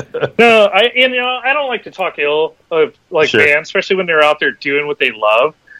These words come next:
Speaker 2: I just wasn't a fan. I
Speaker 1: Dude,
Speaker 2: wasn't
Speaker 1: you're allowed
Speaker 2: digging
Speaker 1: not
Speaker 2: it,
Speaker 1: to,
Speaker 2: though.
Speaker 1: you're allowed not to like a band. It's fine. Like I said, like, like with, like, me with the Aggrolites, it's just, just not my thing, you know?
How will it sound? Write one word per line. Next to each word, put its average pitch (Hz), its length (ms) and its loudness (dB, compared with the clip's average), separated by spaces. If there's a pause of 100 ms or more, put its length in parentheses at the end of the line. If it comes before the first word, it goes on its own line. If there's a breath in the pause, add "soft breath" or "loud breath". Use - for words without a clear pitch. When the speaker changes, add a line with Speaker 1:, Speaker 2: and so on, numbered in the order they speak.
(180 loud breath)
Speaker 2:
I 147 100 2
just 165 460 0
wasn't 135 340 2
a 117 80 -2
fan. 123 420 0
I 110 40 0
Speaker 1:
Dude, 196 140 2
Speaker 2:
wasn't 196 180 2
Speaker 1:
you're 349 80 0
allowed 254 220 4
Speaker 2:
digging - 40 0
Speaker 1:
not 175 140 4
Speaker 2:
it, 202 60 -2
Speaker 1:
to, 170 60 -2
Speaker 2:
though. 175 200 0
Speaker 1:
you're 233 80 4
allowed 135 260 2
not 120 180 2
to 120 60 -8
like 101 160 -2
a 101 60 -8
band. 95 320 -4
It's 156 100 -8
fine. 87 400 -8
Like 117 160 -4
I 143 60 2
said, 139 180 2
like, 120 160 2
like 120 480 -2
with, 131 160 0
like, 117 220 0
me 123 160 0
with 127 100 0
the 107 80 4
Aggrolites, 98 480 2
it's 104 160 -4
just, 127 280 -6
just 120 160 -6
not 120 120 0
my 101 100 2
thing, 98 360 -6
you 87 80 -8
know? 107 260 -6